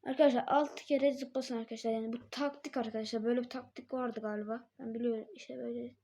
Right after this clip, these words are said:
arada sırada uyguluyorum arkadaşlar. Bir şeyler çıkıyordu. Ve basıyoruz. Bastım. Beş yazdı arkadaşlar.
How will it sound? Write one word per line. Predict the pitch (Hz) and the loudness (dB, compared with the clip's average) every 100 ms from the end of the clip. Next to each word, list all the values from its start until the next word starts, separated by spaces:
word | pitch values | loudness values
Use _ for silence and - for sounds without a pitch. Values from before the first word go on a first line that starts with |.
| - | -8
arada | 240 254 254 | -2 0 0
sırada | 247 240 | -2 -4
uyguluyorum | 240 254 247 247 226 | -2 -2 0 0 0
arkadaşlar. | 214 220 220 - 269 | -2 -6 -8 -6 -6
Bir | 262 | -6
şeyler | - 247 254 247 | -8 -6 -6 -10
çıkıyordu. | - 247 220 233 _ _ _ _ _ _ _ _ _ _ _ - | -6 -4 -2 -6 _ _ _ _ _ _ _ _ _ _ _ -4
Ve | 226 | 2
basıyoruz. | 254 254 349 330 349 - - _ _ _ | 2 8 10 10 8 2 -14 _ _ _
Bastım. | 254 262 269 269 262 - - 285 285 _ _ _ _ _ | 0 2 2 0 -4 -14 -12 -12 -12 _ _ _ _ _
Beş | 240 240 - | 0 0 0
yazdı | 247 208 208 | -2 -2 -2
arkadaşlar. | 214 214 214 - 240 254 - | 0 2 2 2 0 0 -6